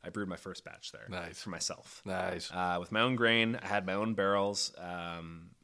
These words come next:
Speaker 1: brewed straight into the barrels, fermented in the barrels.
Speaker 2: Really?
Speaker 1: Yeah, those are the first batches. Yeah.
Speaker 2: Cool.
Speaker 1: Yeah, 'cause I don't know, I didn't own my own tanks at
Speaker 2: Yeah,
Speaker 1: the time,
Speaker 2: yeah.
Speaker 1: and so I have nowhere to ferment it. So I barrel fermented everything,
Speaker 2: That's
Speaker 1: and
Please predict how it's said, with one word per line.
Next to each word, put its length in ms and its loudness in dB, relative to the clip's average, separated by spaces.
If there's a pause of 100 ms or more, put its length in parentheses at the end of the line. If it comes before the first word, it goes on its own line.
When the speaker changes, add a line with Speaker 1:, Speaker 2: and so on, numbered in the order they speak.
(300)
Speaker 1:
brewed 220 -4
straight 300 0
into 120 -4
the 60 -6
barrels, 400 -2
fermented 420 -8
in 60 -6
the 80 -6
barrels. 440 -6 (200)
Speaker 2:
Really? 340 8 (320)
Speaker 1:
Yeah, 140 2
those 220 0
are 20 -4
the 80 -6
first 260 -6
batches. 440 -6
Yeah. 100 -8
Speaker 2:
Cool. 340 4
Speaker 1:
Yeah, 120 6
'cause 100 2
I 60 10
don't 120 6
know, 200 6
I 100 6
didn't 220 0
own 180 0
my 140 2
own 160 0
tanks 340 -6
at 60 0
Speaker 2:
Yeah, 100 6
Speaker 1:
the 80 2
time, 160 2
Speaker 2:
yeah. 80 2
Speaker 1:
and 120 -4
so 180 0
I 80 0
have 120 -2
nowhere 200 0
to 60 -6
ferment 340 -8
it. 80 -14
So 100 -8
I 60 -8
barrel 320 -6
fermented 380 -10
everything, 280 -10
Speaker 2:
That's 80 -8
Speaker 1:
and 60 -4